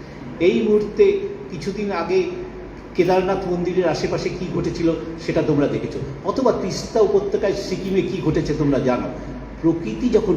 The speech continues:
প্রতিশোধ নেয়, সেটা মানুষের সহ্যের সীমা অতিক্রম করবে, মানুষ সেটাকে প্রতিরোধ করতে পারে না। সুতরাং আমাদেরকে চেষ্টা করতে হবে প্রকৃতিটাকে রক্ষা করার, প্রকৃতিটাকে শ্রদ্ধা করার, প্রকৃতির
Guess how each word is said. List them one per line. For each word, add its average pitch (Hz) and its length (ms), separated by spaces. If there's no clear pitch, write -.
প্রতিশোধ 143 440
নেয়, 95 160
সেটা 135 160
মানুষের 131 500
সহ্যের 135 320
সীমা 151 380
অতিক্রম 117 540
করবে, 95 200
মানুষ 127 220
সেটাকে 139 300
প্রতিরোধ 156 340
করতে - 180
পারে 90 180
না। - 140
সুতরাং 190 360
আমাদেরকে 190 580
চেষ্টা - 280
করতে 127 280
হবে 147 200
প্রকৃতিটাকে 143 600
রক্ষা - 480
করার, 92 300
প্রকৃতিটাকে 135 520
শ্রদ্ধা 139 580
করার, 90 180
প্রকৃতির 147 360